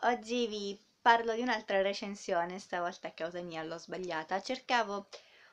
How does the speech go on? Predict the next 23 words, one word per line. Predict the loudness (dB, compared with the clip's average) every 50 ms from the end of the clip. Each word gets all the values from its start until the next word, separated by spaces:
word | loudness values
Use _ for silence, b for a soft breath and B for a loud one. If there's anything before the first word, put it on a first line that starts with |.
| B
una | -8 -2 -2 -2 0
cosa | 0 -2 -2 0 -2
diversa | -2 -2 -2 -2 -2 -2 -4 -6 -6 -4 -2 -2
da | -2 -2 -4
quella | -4 -4 -2 -2 -2
che | -4 -4 -8
mi | -6 -6
è | -4
arrivata, | -2 0 0 0 0 0 -2 0
ma, | 0 0 -2 -2 -4
e | 0 0 0
non | 0 2 0 -2 -2
ho | 0
letto | 0 0 -2 -2 -4 -2 -2 -2 -2 -2
bene, | -2 -2 -2 -2 -4 -6 -4
però | 0 2 4 4
è | 4
una | 4 2 0
cosa | 0 -2 0 0 0
utile | 0 0 -2 -4 -2
che | -4 -4
potrebbe | -4 -4 -4 -4 -4 -4 -4 -4
servirvi. | -6 -6 -8 -8 -8 -6 -6 -6 -6 -6 -10 -10 -12 -14 -14